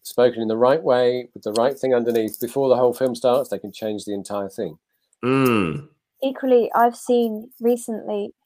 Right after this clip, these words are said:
Speaker 3: there is, I'm not quite sure where I've seen this actually, but, um,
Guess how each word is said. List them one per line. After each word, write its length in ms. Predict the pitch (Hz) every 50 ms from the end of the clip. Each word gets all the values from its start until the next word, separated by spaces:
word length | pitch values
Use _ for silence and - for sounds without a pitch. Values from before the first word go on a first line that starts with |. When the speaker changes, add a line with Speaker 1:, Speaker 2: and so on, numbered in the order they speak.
| _
Speaker 3:
there 180 | 233 226 226 220
is, 140 | 220 214 220 226 - - _ _ _ _ _ _ _ _ _ _ _
I'm 120 | - 240 254
not 120 | 330 370 -
quite 160 | - 381 311
sure 120 | - 269
where 160 | 233 214 202
I've 100 | 202 202
seen 200 | - - 339 311
this 140 | 220 196 -
actually, 340 | 175 - - - - 185 190 - _ _
but, 240 | 269 240 156 - _ _ - - - _ _ _ _ _ _ _ _ _ _ -
um, 380 | 240 240 240 233 233 226 226